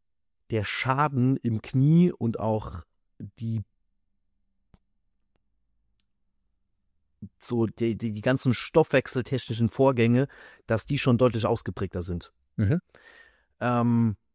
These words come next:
Speaker 1: weil sensibilisiert hört sich immer so an, naja, gut, das ist irgendwie vom Nervensystem gesteuert. Ich kann's jetzt nicht beweisen, ich, es gibt auch dazu meines Wissens nach keine Untersuchung.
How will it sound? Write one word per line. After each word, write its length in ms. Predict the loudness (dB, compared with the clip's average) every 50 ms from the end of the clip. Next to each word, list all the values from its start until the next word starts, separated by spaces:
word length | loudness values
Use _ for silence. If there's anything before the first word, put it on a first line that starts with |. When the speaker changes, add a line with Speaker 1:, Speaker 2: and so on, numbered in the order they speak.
| _ _ _ _ _
Speaker 1:
weil 200 | -2 -2 0 2
sensibilisiert 840 | 4 4 4 4 4 4 2 2 2 4 4 4 4 4 2 -6 -8
hört 180 | -6 -6 -4 -2
sich 80 | -2
immer 160 | 0 0 2 2
so 100 | 2 2
an, 220 | 2 2 0 0
naja, 320 | -2 -2 -2 0 -2 -2
gut, 220 | -2 -2 -4 -2 -2
das 100 | -4 -4
ist 60 | -4
irgendwie 240 | -4 -4 -4 -4 -2
vom 180 | -2 -2 0
Nervensystem 600 | 0 0 -2 -2 -2 -2 -2 -2 0 0 0 0 0
gesteuert. 440 | -2 -2 0 2 2 2 0 -2 -8 -20 -20 -20 -20 -18 -18 -20 -20 -20 _ _
Ich 220 | -10 -10 -10 -6
kann's 220 | -4 -4 -2 -2 -2
jetzt 160 | -2 -2 -4
nicht 120 | -4 -2
beweisen, 540 | -2 2 4 6 6 6 4 2 2 0 -2
ich, 160 | -4 -8 -12 -16 -16 -18
es 100 | -10 -6
gibt 180 | -6 -4 -4 -4
auch 120 | -4 -2
dazu 440 | -2 -2 -2 0 -2 -2 -2 -2 -4 -4
meines 300 | -2 -2 -2 -2 -2 -4
Wissens 180 | -4 -2 -2
nach 100 | -4 -4
keine 200 | -4 -4 -2 -2
Untersuchung. 520 | -2 -2 -2 -2 -2 -2 -2 -2 -2 -4